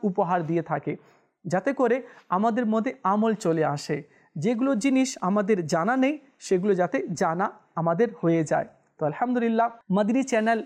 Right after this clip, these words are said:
আমাদের সুন্দর বন্ধু রয়েছে, তারা আমাদের পাশে রয়েছে, অজানা কথাগুলোকে আমাদেরকে জানিয়ে দিচ্ছে। এজন্য আমি অনুরোধ করব, মাদানী চ্যানেলের সঙ্গে থাকবেন, মাদানী চ্যানেল দেখতে থাকবেন এবং অন্যান্য ইসলামী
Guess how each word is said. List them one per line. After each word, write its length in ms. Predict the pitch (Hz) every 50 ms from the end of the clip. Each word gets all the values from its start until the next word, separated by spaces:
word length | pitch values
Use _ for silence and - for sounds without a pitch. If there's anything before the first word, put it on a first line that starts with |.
| - _ _ _
আমাদের 320 | 175 185 202 202 190 185
সুন্দর 340 | 180 - - 214 208 208 196 170 147 143
বন্ধু 240 | 156 175 196 196 220
রয়েছে, 380 | 220 220 214 214 208 - - 220 220 - _ _ _
তারা 160 | 185 175 175 165
আমাদের 220 | 165 165 165 175 170 - _
পাশে 260 | 196 202 214 - - 262 247 214
রয়েছে, 320 | 214 214 214 208 208 226 226 220 226 - _ _ _ _ _ _
অজানা 440 | 156 165 170 156 208 233 240 220 160 - - _ _ _ _ -
কথাগুলোকে 600 | 220 220 220 262 269 233 233 226 208 208 208 208
আমাদেরকে 460 | 180 165 165 160 156 180 175 - 262 294 285 - _ _ - 143 170
জানিয়ে 320 | 208 175 170 180 180 170
দিচ্ছে। 340 | 156 143 160 156 - - 156 139 - _ _ _ _
এজন্য 300 | 160 151 214 240 240 247 247 240 240 240 - - - -
আমি 180 | 151 165 165 175 - _ 185
অনুরোধ 260 | 202 240 262 277 269 - -
করব, 180 | 226 214 202 196 214 220 214 - - _ - _ _ _ _ _ -
মাদানী 380 | 151 160 196 220 208 262 277 269 -
চ্যানেলের 380 | 196 170 165 165 170 180 190 - -
সঙ্গে 220 | 156 151 151 156 156 -
থাকবেন, 320 | - 147 156 147 147 147 156 - - _ _ 185 185
মাদানী 260 | 240 254 226 277 294
চ্যানেল 260 | - - 254 240 240 226 180 165 240
দেখতে 200 | 277 269 - 220 220 -
থাকবেন 320 | - 156 160 147 151 147 - - _ _ _ _
এবং 160 | 247 262 285 262 - -
অন্যান্য 400 | - 185 190 190 190 226 247 262 262 - - -
ইসলামী 400 | 170 - - 180 156 160 175 185